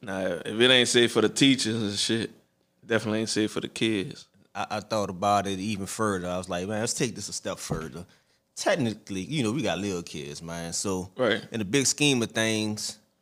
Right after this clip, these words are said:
Speaker 2: down here in New Orleans, school is competitive.
Speaker 1: Right.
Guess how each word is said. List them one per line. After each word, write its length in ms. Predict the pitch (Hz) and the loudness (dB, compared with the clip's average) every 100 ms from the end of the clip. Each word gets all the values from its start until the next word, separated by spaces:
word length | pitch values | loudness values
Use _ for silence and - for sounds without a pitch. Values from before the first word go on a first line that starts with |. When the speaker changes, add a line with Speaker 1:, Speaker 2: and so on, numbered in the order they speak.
| _ _ _ _ _ _ - | _ _ _ _ _ _ -4
Speaker 2:
down 280 | 113 98 | 0 2
here 160 | 123 135 | 4 4
in 80 | 110 | 4
New 120 | 104 | 2
Orleans, 380 | 120 120 101 98 | 4 4 2 -2
school 380 | - 139 151 101 | -2 0 0 -2
is 100 | - | -6
competitive. 760 | 90 - 131 101 80 85 - - _ _ | -8 -4 -4 -4 -8 -12 -16 -20 _ _
Speaker 1:
Right. 260 | 110 104 | 0 0